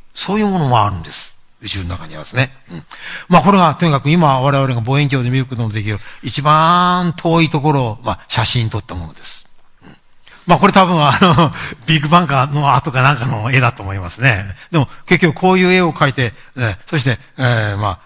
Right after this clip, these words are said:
あ、あの、宇宙は神様なしでも始まりましたっていうようなことを、まあ、彼ら言うわけです。うん。これなんかもそうですね。やっぱり、まあ、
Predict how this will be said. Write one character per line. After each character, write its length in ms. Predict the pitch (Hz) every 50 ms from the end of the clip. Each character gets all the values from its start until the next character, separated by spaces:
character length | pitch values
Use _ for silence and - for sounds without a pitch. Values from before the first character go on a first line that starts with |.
| - -
あ、 80 | - 85
あ 80 | 85
の、 220 | 87 87 90 87 82
宇 140 | - 107 101
宙 180 | - 104 95
は 240 | 92 110 113 98 - - _ -
神 180 | - 113 104
様 240 | 95 - 98 90 90
な 120 | 95 110 113
し 120 | - 113
で 60 | 87
も 60 | 82
始 260 | 80 - - 87 101 113
ま 80 | 143
り 80 | 175 190
ま 100 | 196 180
し 60 | -
た 80 | - 127
っ 60 | -
て 60 | -
い 20 |
う 40 | 120
よ 60 | 110
う 20 | 98
な 60 | 92
こ 100 | - 92
と 60 | -
を、 40 | - -
ま 80 | - -
あ、 20 | -
彼 140 | - 95 87
ら 100 | 80 78
言 140 | 87 95 95
う 40 | 92
わ 120 | 85 76
け 80 | 69 69
で 100 | - -
す。 160 | - - - - -
う 40 | -
ん。 80 | 82 - - - - - - -
こ 100 | - 156
れ 60 | 143
な 60 | 131
ん 40 | 117
か 60 | 107 104
も 80 | 110
そ 100 | - 104
う 40 | 90
で 60 | 85
す 80 | - -
ね。 40 | 156
や 60 | 123
っ 40 | -
ぱ 100 | - 90
り、 80 | 80 - - - - - -
ま 120 | 85 85
あ、 80 | 85